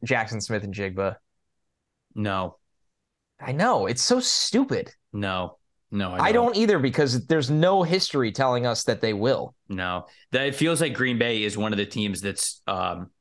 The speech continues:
Speaker 2: most firm on their thresholds. And I feel like they only take big, fast receivers.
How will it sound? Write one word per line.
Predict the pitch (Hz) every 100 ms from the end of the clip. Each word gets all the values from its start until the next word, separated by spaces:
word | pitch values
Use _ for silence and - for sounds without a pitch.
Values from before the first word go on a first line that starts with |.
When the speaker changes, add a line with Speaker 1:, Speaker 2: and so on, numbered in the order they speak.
| _
Speaker 2:
most | 113 120 113 -
firm | - 104 101 92 85
on | - 101
their | 95
thresholds. | 85 92 87 - 87 85 - -
And | 101
I |
feel | 98 117
like | 113 110
they | 110 104
only | 113 113 110
take | 113 104 90
big, | 104 98 85
fast | 92 90 -
receivers. | 101 - 82 85 -